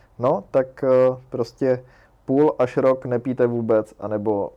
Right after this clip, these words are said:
jedno pivo maximálně. A je to přesně kvůli tomu, že jako ten mozek funguje jinak a trvá to hrozně dlouho, než jako, eh, vůbec nějaký ty spojení a synapse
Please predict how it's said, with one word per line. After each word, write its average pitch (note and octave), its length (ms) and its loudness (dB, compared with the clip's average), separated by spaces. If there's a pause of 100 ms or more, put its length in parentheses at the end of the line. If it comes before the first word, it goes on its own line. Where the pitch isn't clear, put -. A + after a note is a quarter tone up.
(120)
jedno A2+ 300 -2
pivo G2 280 -4
maximálně. F2+ 720 -10 (420)
A G#2+ 100 2
je A2+ 100 4
to A#2 120 -2
přesně B2 400 -6
kvůli A#2+ 300 -2
tomu, C3 400 -4 (280)
že A#2+ 380 2 (920)
jako B2+ 380 -2 (360)
ten C3+ 160 -2
mozek C#3 400 -2
funguje D#3 420 0
jinak B2 360 -2 (240)
a A2+ 60 -4
trvá B2 340 0
to C3 140 -2
hrozně C3+ 380 -4
dlouho, B2 560 2 (140)
než C3+ 320 -8
jako, C3+ 520 0 (420)
eh, B2 360 2
vůbec C3 600 -2 (320)
nějaký A#2+ 360 -6
ty B2+ 120 -6
spojení B2+ 600 0
a A2+ 80 0
synapse B2+ 800 0